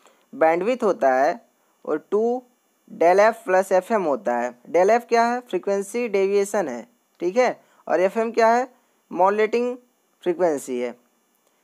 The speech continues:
तो इसका बैंडविड्थ ये होता है। अब हम लोग देखने वाले हैं अगला पॉइंट, इसका मॉड-, मॉड्यूलेशन इंडेक्स।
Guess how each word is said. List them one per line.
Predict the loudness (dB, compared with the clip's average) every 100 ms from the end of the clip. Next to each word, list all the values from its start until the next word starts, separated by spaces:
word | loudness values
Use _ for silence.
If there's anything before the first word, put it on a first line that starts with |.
| _
तो | -6
इसका | -4 0 0
बैंडविड्थ | 2 0 2 -2 -2 -4
ये | 0
होता | 2 0 -2 -4
है। | -4 -10 _ _ _ _ _
अब | 0
हम | 0
लोग | 0 0
देखने | -2 0 0
वाले | 2 2
हैं | 0
अगला | 0 2 2
पॉइंट, | 2 -2 -2 -6 -12 _ _ _ _ _ _ _ _ _ _ -10
इसका | -8 0 0
मॉड-, | 4 2 2 -2 -4 -6 -12 -10 -12 -16 _ _ _ _ _
मॉड्यूलेशन | 0 2 4 2 2 0
इंडेक्स। | 0 2 2 0 -10